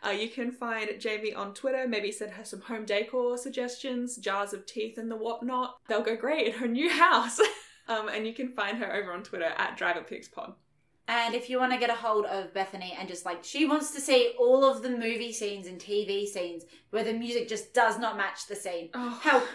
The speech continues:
Speaker 2: maybe even send her some recommendations for the scene where Da-, Dean's trying to find Sam. See if you can find a better piece of music to fit that scene.
Speaker 1: <laughs>
Speaker 2: She's over on Tumblr at Driver Picks the Podcast.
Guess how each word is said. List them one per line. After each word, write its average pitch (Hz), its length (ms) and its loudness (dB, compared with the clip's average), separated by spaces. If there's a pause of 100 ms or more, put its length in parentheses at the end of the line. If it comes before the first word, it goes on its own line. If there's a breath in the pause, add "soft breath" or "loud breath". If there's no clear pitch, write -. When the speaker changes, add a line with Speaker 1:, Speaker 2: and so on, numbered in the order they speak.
(120)
Speaker 2:
maybe 285 360 8
even 330 260 8
send 285 180 4
her 285 120 6
some 269 180 0
recommendations 226 840 0
for 226 120 -6
the 220 100 -4
scene 233 260 0
where 220 100 0
Da-, 208 400 0
Dean's 233 280 0
trying 214 180 0
to 202 100 -4
find 196 240 0
Sam. 208 340 0 (280 soft breath)
See - 180 0
if 262 80 0
you 254 80 -4
can 262 140 2
find 233 160 8
a 196 180 -4
better 240 220 8
piece 233 240 -4
of 226 100 -4
music 208 280 -2
to - 140 -2
fit - 380 -4
that 190 240 0
scene. 190 280 -2 (100)
Speaker 1:
<laughs> - 120 -20
Speaker 2:
She's 269 200 2
over 269 240 8
on 226 140 2
Tumblr 208 260 2
at 180 140 0
Driver 196 260 2
Picks - 240 -12
the 190 120 -6
Podcast. 175 800 -8